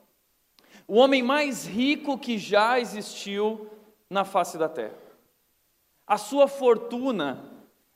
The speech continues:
ah, não consegue ser calculada de tanto dinheiro que Salomão teve.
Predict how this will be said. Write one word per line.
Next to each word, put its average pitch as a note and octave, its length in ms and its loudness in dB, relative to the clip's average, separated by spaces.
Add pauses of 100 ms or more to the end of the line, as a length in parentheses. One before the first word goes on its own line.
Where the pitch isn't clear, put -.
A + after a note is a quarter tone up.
ah, G3+ 260 4
não A#3+ 180 2
consegue A3+ 560 -2
ser A3+ 440 -2
calculada F3+ 920 0
de C3+ 140 -10
tanto D#4 640 0
dinheiro G#3+ 560 -6
que A#3 140 -10
Salomão F#3 480 -8
teve. - 360 -4